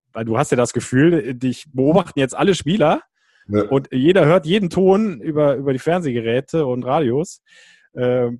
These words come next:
Speaker 1: dass das ziemlich, äh, blöd rüberkommen könnte, wenn du da jetzt dich dreimal um die eigene Achse noch rollst und, und, und, und rumschreist wie, wie ein abgestochenes Schwein. Ich übertreibe
Speaker 2: Ja.
Speaker 1: jetzt mal ein bisschen, ne?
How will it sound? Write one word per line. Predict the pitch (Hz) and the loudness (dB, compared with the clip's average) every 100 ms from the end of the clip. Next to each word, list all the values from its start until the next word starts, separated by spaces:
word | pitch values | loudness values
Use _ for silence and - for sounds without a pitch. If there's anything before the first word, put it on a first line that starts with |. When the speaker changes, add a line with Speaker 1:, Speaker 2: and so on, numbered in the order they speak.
| _ | _
Speaker 1:
dass | 131 120 | -10 -4
das | 139 - | -4 -4
ziemlich, | 160 175 160 - - | -4 -2 -2 -6 -4
äh, | 151 151 147 | 2 2 2
blöd | 139 131 139 165 156 | -2 -4 0 0 0
rüberkommen | 220 131 - 127 123 | -4 -4 0 -2 -2
könnte, | - 123 143 135 | -2 -2 -2 -4
wenn | 143 | -2
du | 131 | 0
da | 131 | 0
jetzt | 127 123 - - | 0 -4 -10 -10
dich | 123 - | -12 -6
dreimal | 120 143 156 | -2 0 0
um | 147 | -2
die | 135 117 | -2 -4
eigene | 135 127 | -4 -6
Achse | 151 - 131 | -8 -6 -4
noch | 113 | -2
rollst | 104 117 156 - - | 0 0 0 -6 -12
und, | 143 135 | -10 -8
und, | - 135 120 | -10 -12 -10
und, | 127 | -12
und | 113 131 117 | -10 -8 -2
rumschreist | 156 - - 104 98 - 107 | -2 -2 -4 -4 -4 -10 -8
wie, | 104 104 101 | -6 -6 -8
wie | 107 | -10
ein | 104 95 | -10 -12
abgestochenes | 110 101 - 101 98 | -16 -14 -10 -10 -10
Schwein. | - 98 98 127 - _ | -10 -10 -8 -8 -10 _
Ich | _ | _
übertreibe | 107 98 92 120 | -12 -4 -2 0
Speaker 2:
Ja. | |
Speaker 1:
jetzt | 104 - | -4 -8
mal | 92 | -20
ein | |
bisschen, | 95 - 107 | -14 -6 -6
ne? | 104 | -6